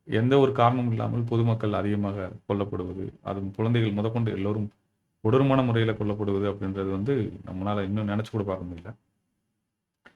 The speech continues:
அதெல்லாம் நடக்காமல் இருப்பதற்கு, அ, நம்ம ஐக்கிய நாடுகள் சபை அது இதுன்னு நம்ம உருவாக்கி வச்சிருக்கோம். ஆனா மனிதர்கள்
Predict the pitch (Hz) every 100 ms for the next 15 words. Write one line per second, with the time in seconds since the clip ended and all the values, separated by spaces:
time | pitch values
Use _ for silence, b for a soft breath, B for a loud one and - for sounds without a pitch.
0 | b b b _ 110 107 117 123 113 117
1 | 123 123 117 117 117 117 123 120 - _
2 | _ _ _ 98 101 104 101 110 117 113
3 | 110 107 107 107 101 98 95 98 117 127
4 | 113 113 127 120 110 120 110 120 - 104
5 | 113 110 104 123 127 123 107